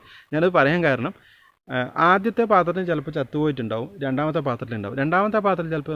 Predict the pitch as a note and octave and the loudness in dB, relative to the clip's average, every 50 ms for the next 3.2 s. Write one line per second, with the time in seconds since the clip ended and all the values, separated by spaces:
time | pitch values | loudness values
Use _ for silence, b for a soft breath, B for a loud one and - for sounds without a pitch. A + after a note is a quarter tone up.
0 | D3 C3+ C3 B2+ B2+ C3 C#3 D3 D3+ D3 D#3 D3+ B2+ A2 F#2+ F2+ - - - D3+ | -4 -4 -4 -2 -2 0 0 0 -2 -2 -2 -4 -4 -4 -8 -10 -12 -12 -10 -8
1 | D#3+ F#3+ F3+ D3 C3+ C3 C3+ C#3+ D3 D3 C#3+ D#3+ D3 C3+ A2+ G2 G2+ A2 - _ | -6 -2 0 0 2 2 2 2 0 0 0 -2 -2 -2 -4 -4 -6 -10 -12 _
2 | _ _ - E3 F3 A3 G#3+ E3+ D3 C#3 C#3 C3+ C3 D3 C#3+ C3+ A#2+ G#2 G2 G2+ | _ _ -6 -4 -2 0 0 2 2 2 2 0 0 0 -2 -2 -2 -2 -4 -6
3 | C#3+ C#3+ F3 F3+ | -6 -8 -8 -4